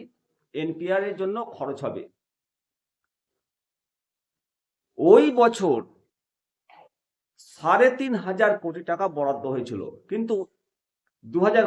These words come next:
কুড়ি সালে করোনা চলাকালীন সময়ে সেটা অনির্দিষ্টকালের জন্য বন্ধ হয়ে গেছে সেন্সাস।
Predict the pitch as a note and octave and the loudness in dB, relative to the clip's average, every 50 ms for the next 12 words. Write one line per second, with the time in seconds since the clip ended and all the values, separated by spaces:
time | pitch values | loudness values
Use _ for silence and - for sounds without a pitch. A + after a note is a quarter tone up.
0 | - - A#3 C4 C#4+ - A3+ F#3+ D#3 C3 - - - _ _ _ _ _ _ _ | 0 -2 -2 -2 -2 0 0 0 0 0 -2 -4 -6 _ _ _ _ _ _ _
1 | _ _ _ _ _ _ _ _ _ _ _ _ _ _ _ _ _ _ _ _ | _ _ _ _ _ _ _ _ _ _ _ _ _ _ _ _ _ _ _ _
2 | _ _ _ _ _ _ _ _ _ _ _ _ _ _ _ - E3 E3+ F#3 F#3 | _ _ _ _ _ _ _ _ _ _ _ _ _ _ _ -2 0 2 2 4
3 | G3 F#3+ F3+ E3+ - - - - _ _ _ _ _ _ _ _ _ _ _ _ | 4 4 2 2 0 -4 -10 -16 _ _ _ _ _ _ _ _ _ _ _ _
4 | _ _ _ _ _ _ _ _ C#3+ C#3+ D#3+ F#3 F3+ G3+ G#3+ A3+ A3 - F3+ E3+ | _ _ _ _ _ _ _ _ -4 -2 -2 0 0 0 0 0 -2 -2 -2 0
5 | D#3+ D#3+ F3 A#3 C#4 C#4+ C#4+ - - _ _ _ _ _ _ _ _ _ _ _ | 2 2 4 4 2 2 0 -4 -10 _ _ _ _ _ _ _ _ _ _ _
6 | _ _ _ _ _ _ - - E3 F#3+ G3+ F#3+ - - D#3 F3 F#3 F3+ F3+ F#3 | _ _ _ _ _ _ -10 -8 -4 -4 -4 -4 -4 -4 -6 -6 -6 -6 -8 -12
7 | F3+ - A3 - E3 D#3 D3+ D#3+ D#3 D#3 F3+ F3+ G3+ A#3 B3+ A3 D3+ B2 C3 D3+ | -12 -10 -10 -6 -4 -2 -2 -2 -2 -4 -4 -4 -4 -4 -6 -6 -8 -8 -6 -4
8 | E3 E3+ E3 E3 E3 E3 D3+ D3 C3 - B2+ A#2+ - - - _ _ _ _ _ | -2 -2 0 0 0 0 0 -2 -4 -6 -8 -10 -10 -10 -14 _ _ _ _ _
9 | _ _ _ - C#3+ D3 C#3+ D#3 C#3 G#2 - | _ _ _ -8 -8 -6 -4 -4 -4 -6 -6